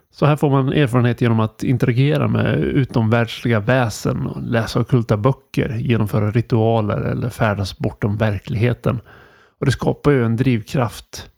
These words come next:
kring precis vad det här spelet handlar om. Att få tag på kunskap och insikt. Man får även en metaanledning att göra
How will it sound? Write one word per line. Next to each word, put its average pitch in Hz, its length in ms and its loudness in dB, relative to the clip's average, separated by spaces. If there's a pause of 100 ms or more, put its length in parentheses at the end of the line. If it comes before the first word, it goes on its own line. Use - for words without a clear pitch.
(100)
kring 110 340 2
precis - 580 -2
vad 117 260 2
det 107 40 -2
här 101 120 -2
spelet 113 320 -4
handlar 135 340 0
om. 139 220 -4 (520)
Att - 100 -2
få - 80 -10
tag 123 220 0
på - 300 0
kunskap - 580 -2
och - 80 -2
insikt. - 680 -2 (320)
Man 123 100 2
får 156 100 4
även 120 180 4
en 127 260 2
metaanledning 120 840 2
att 113 120 -4
göra 107 500 2